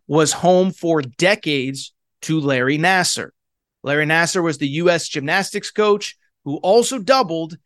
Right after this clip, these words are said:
as the Michigan State, one of the, the team doctors at Michigan State,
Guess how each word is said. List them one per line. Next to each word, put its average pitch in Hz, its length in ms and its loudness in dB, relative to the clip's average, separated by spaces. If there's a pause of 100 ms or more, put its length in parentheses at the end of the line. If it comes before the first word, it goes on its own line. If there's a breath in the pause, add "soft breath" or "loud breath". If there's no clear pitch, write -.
(140)
as 170 200 0
the 165 180 -4
Michigan 185 480 -2
State, 190 380 0
one 180 140 -2
of 170 60 -6
the, 165 160 -4
the 170 220 -4
team 208 320 0
doctors 190 400 2
at 185 60 -6
Michigan 196 320 -2
State, 185 400 -2